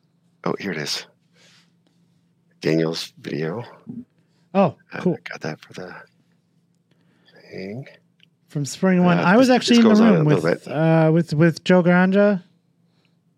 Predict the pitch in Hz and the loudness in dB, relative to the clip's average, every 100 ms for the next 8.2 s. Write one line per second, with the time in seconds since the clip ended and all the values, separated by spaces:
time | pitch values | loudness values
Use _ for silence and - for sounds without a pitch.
0 | _ _ - _ 92 95 95 87 - 92 | _ _ -20 _ -4 0 0 0 0 -2
1 | - - - 82 - 104 - 110 107 110 | -4 -16 -4 -4 -2 -4 -2 -2 -2 -2
2 | - 98 95 87 - - - 92 87 87 | -4 -4 -4 -4 -6 -12 -10 -8 -6 -6
3 | 85 82 85 _ - - - - 117 98 | -6 -8 -10 _ -20 -16 -8 -4 0 2
4 | 95 - - 87 80 80 80 78 - 160 | 0 -2 -6 -2 0 0 -2 -6 -8 -4
5 | 175 196 160 180 151 143 131 127 151 156 | -4 -4 -4 -2 -2 -4 -6 -4 -4 -4
6 | - - 165 170 160 160 160 160 156 170 | -6 -2 -2 -2 -4 -6 -2 0 0 0
7 | 160 151 151 147 - 135 131 127 131 - | -2 -2 -4 -6 -8 -10 -10 -14 -16 -6
8 | 170 - | -4 -4